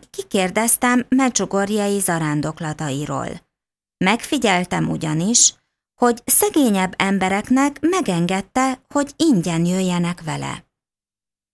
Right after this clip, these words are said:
„Hogyan csinálod?” „A gospa kifizeti a számlákat.” „Jó, értem, de mégis.” „Mindig máshogy teszi, mindig meglep valamivel.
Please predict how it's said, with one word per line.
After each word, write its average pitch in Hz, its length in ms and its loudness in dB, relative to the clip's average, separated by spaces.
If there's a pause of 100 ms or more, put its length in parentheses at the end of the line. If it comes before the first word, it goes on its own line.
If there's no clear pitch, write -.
(180)
„Hogyan 269 340 2
csinálod?” 147 800 -2 (600)
„A - 160 0
gospa 214 380 4
kifizeti 196 680 -2
a 220 80 0
számlákat.” 156 960 -4 (580)
„Jó, 330 280 2
értem, 185 800 0
de 190 420 0
mégis.” 214 840 2 (880)
„Mindig 320 440 4
máshogy 170 560 4
teszi, 151 540 -2 (260)
mindig 226 520 2
meglep 226 520 0
valamivel. 156 840 -4